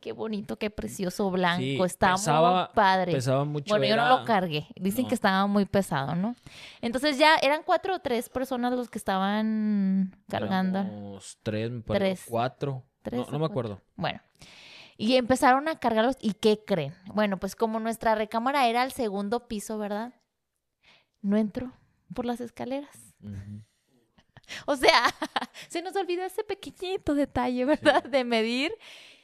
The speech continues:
Speaker 1: como ahí en círculo, o sea, como que la escalera va en círculo, o todos son
Speaker 2: Ujú.
Speaker 1: así, ¿no? ¿Verdad? Algunas
Speaker 2: No, hay
Speaker 1: van
Speaker 2: unas
Speaker 1: rectas.
Speaker 2: con, ujú.
Speaker 1: Bueno, esa iba, iba en círculo, pues claro que no giraba, ¿no? Era así
Speaker 2: Ujú.
Speaker 1: como que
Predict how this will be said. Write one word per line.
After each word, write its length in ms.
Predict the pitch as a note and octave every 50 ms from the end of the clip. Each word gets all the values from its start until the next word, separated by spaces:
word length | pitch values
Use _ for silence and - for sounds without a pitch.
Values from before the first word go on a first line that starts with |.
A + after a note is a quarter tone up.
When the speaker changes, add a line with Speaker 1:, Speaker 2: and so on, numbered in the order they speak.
| _ _ _ _
Speaker 1:
como 260 | - G#3+ G3+ G3 G#3
ahí 300 | G3+ F#3 F#3 G3+ G#3+ A#3
en 120 | A#3+ B3 B3+
círculo, 840 | - - - C#4 D4 D4 D4 - - B3 A#3 A3 G#3 G3+ G3+ G3+ G3
o 120 | F#3 F#3
sea, 180 | F#3+ - F#3+ F#3
como 260 | - F#3 F3+ F#3 F3+
que 80 | - F#3
la 60 | F3+
escalera 420 | F3+ - - F#3 F3 F3 F3 F3+
va 240 | F#3 F#3+ F#3+ F#3+ F#3+
en 120 | G3 G3 G3+
círculo, 380 | - A3 - - A#3+ A3+ -
o 120 | G3 G3 F#3+
todos 200 | - G3 G3+ G#3
son 120 | A3+ G#3+
Speaker 2:
Ujú. 60 | G#3
Speaker 1:
así, 140 | A3 - G#3+
¿no? 160 | F3+ F#3+ G#3+
¿Verdad? 260 | A3+ A3+ A3+ B3 A#3+ - -
Algunas 380 | G3+ F#3 F3 F3 F3 F#3 F#3+
Speaker 2:
No, 80 | F#3+ -
hay 80 | G3
Speaker 1:
van 100 | F#3+ F#3+ G3
Speaker 2:
unas 100 | F#3+ -
Speaker 1:
rectas. 460 | A3+ A3 G#3+ A3 G#3 G3 F#3 - -
Speaker 2:
con, 80 | - -
ujú. 120 | - - - - -
Speaker 1:
Bueno, 220 | G#3+ A3 G#3+ G#3 G3+
esa 160 | G#3 - A#3+
iba, 120 | A#3 A#3+ A#3+
iba 180 | A#3 A#3 A#3 A#3+
en 80 | B3
círculo, 380 | A#3 - C#4 B3+ - B3+ A#3+ G#3
pues 140 | - G3+ -
claro 180 | - G3+ G3 G3
que 140 | - B3
no 160 | A3+ A3 A3 G#3
giraba, 560 | G#3+ - A#3+ A#3 G#3+ A3+ G#3+ G#3+ G#3+ G3+ F#3
¿no? 260 | F#3 G3 G#3+ A#3+ A#3+
Era 160 | G#3+ G#3 G3+
así 160 | G3+ G3+ -
Speaker 2:
Ujú. 80 | G#3+ G3+
Speaker 1:
como 280 | - A3+ A3 A3 A3+ G#3
que 380 | - - G#3 F#3+ F3+ F3 F3 -